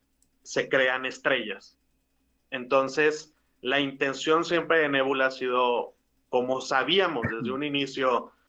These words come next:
que nuestra comunidad, digamos, pa-, a, a del cine que queríamos exhibir estaba en la universidad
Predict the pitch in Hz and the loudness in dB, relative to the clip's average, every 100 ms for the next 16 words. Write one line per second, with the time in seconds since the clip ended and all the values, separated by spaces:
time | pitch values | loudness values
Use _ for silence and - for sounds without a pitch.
0 | _ _ - 127 120 117 113 113 110 101 | _ _ 0 2 4 4 4 2 0 -4
1 | - _ 123 135 131 - 120 - 123 117 | -8 _ 0 2 2 -2 -4 -2 -4 -2
2 | 120 127 127 135 131 127 127 120 123 127 | 0 0 2 2 0 0 -4 -4 -4 -6
3 | 127 - - 123 92 113 117 117 120 120 | -8 -10 -2 0 0 0 0 0 -2 -2
4 | 117 113 139 139 139 123 147 127 135 - | -4 -4 -4 -2 -2 0 0 0 -4 -6
5 | - 117 120 127 127 _ - 117 139 135 | -6 -2 0 -2 -4 _ -4 -2 2 2
6 | 147 143 123 120 110 123 123 110 | 2 0 0 -2 -2 -2 0 -2